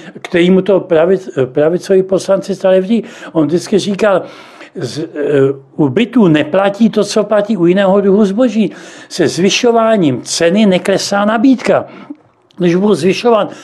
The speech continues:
cenu nějakého produktu, no tak budou ty zájemci postupně odpadávat, až dostanou ty, kteří jsou odpadávají. Ale to přece u bydlení platit nemůže.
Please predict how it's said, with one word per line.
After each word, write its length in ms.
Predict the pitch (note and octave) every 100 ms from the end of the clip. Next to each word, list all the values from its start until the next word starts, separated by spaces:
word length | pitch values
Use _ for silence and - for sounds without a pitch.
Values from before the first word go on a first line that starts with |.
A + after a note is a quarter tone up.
| -
cenu 360 | - B3+ C4+
nějakého 420 | A3 G3+ G3 G3 D3+
produktu, 680 | D3+ C3 D3 C3+ G3 A3 G#3 - - F3+
no 60 |
tak 200 | F#3 A3
budou 360 | F3+ A#3 B3 A#3
ty 140 | A3+
zájemci 460 | A3 A3 A#3+ A3+ A#3
postupně 520 | A3+ A3 C4+ G3+ F#3+
odpadávat, 880 | D3+ D3+ F#3+ F#3 F#3+ G3 G#3 A#3 A#3 - - F#3
až 200 | - D3+
dostanou 400 | A3+ - A3+ A3
ty, 120 | G3+ A3
kteří 180 | A#3
jsou 160 | G#3 B3+
odpadávají. 560 | - F3+ - A#3 A#3 A3+ - -
Ale 160 | C3
to 140 | B2 -
přece 320 | - G#3 A#3+
u 120 | D3+
bydlení 400 | C#3 C#3+ E3 F3+
platit 320 | F3+ E3+ F3+
nemůže. 440 | G#3 A#3+ B3 G#3+